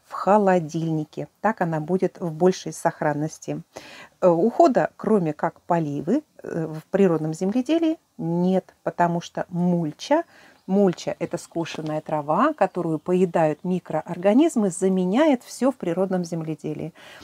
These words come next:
Её перерабатывают микроорганизмы и насыщают землю всеми необходимыми питательными веществами. Ну, а золу мы с вами добавили в начале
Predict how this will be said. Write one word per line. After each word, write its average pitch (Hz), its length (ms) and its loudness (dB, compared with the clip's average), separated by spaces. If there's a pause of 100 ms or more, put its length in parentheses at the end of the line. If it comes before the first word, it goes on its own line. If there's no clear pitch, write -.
(200)
Её 208 460 4 (180)
перерабатывают 165 800 0
микроорганизмы 247 880 0 (120)
и 202 280 2
насыщают 175 760 0
землю 247 340 2
всеми 196 420 -2
необходимыми 185 760 0
питательными 180 640 0
веществами. 160 1040 -4 (480)
Ну, 311 220 8
а 208 100 8
золу 175 360 4
мы 226 120 4
с - 160 -10
вами 160 240 -4
добавили 151 540 -2
в 151 80 -8
начале 156 540 -4